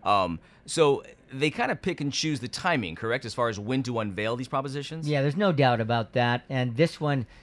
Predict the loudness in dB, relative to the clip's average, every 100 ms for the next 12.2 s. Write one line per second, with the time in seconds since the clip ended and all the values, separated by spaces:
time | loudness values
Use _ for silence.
0 | -8 -2 0 0 0 2 2 -2 -4 -2
1 | 0 -2 -2 -2 0 -2 -4 -6 -6 -6
2 | -8 -12 -10 -6 -6 -6 -8 -8 -6 -4
3 | 2 2 2 0 0 -2 -4 -6 -8 -10
4 | -2 -2 0 -2 -6 -8 -8 -8 -6 -8
5 | -8 -12 -20 -8 2 4 4 0 -4 -4
6 | -6 -4 -6 -2 -2 0 0 0 -2 -6
7 | -4 -4 -4 -6 -12 -14 -6 -4 -2 -2
8 | -2 -2 -2 -2 -2 -2 -4 -2 -4 -4
9 | -8 -4 -4 -2 -6 -4 0 0 -2 -6
10 | -4 -6 -6 -8 -8 -8 -8 -8 -8 -8
11 | -6 -4 0 0 -2 -8 -10 -8 -2 -2
12 | -2 -6